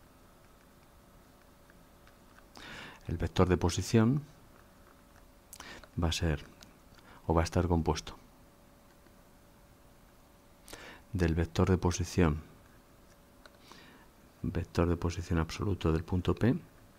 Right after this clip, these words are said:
ahora en dos, va a ser partiendo desde el origen O sub cero hasta P, en dos. La posición relativa del punto P en dos,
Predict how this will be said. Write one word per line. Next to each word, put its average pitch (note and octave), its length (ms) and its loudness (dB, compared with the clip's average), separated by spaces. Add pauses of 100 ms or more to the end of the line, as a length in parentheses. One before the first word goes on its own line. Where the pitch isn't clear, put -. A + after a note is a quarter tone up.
ahora A2 320 2 (680)
en F2 200 0
dos, G#2+ 340 2 (840)
va E2+ 60 2
a E2 60 -2
ser E2 180 0
partiendo E2+ 640 0 (580)
desde E2+ 360 0
el D#2 100 4
origen E2 380 2
O D#2+ 60 0
sub D#2+ 200 -2
cero D#2 240 -2
hasta D#2+ 240 -4
P, A#2 240 0 (840)
en F2 140 -2
dos. - 340 -4 (1400)
La F2+ 140 2
posición F2 760 4 (840)
relativa E2+ 680 2 (640)
del F2 300 0
punto F2 340 0
P F2+ 220 2 (440)
en F2+ 180 2
dos, G#2+ 320 -2